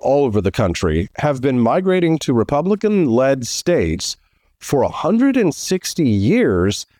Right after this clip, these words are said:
and they continue to do so to this day. So listen to this. In twenty twenty-two, the top five states that saw the most outbound migration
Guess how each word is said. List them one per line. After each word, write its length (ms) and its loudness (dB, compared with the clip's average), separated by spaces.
and 160 0
they 120 2
continue 640 0
to 120 -2
do 320 2
so 540 0
to 160 0
this 240 0
day. 380 0
So 180 -2
listen 320 0
to 60 0
this. 320 -2
In 140 0
twenty 300 0
twenty-two, 800 0
the 100 0
top 360 -2
five 420 0
states 760 -2
that 200 -2
saw 300 0
the 140 0
most 760 0
outbound 1080 0
migration 960 0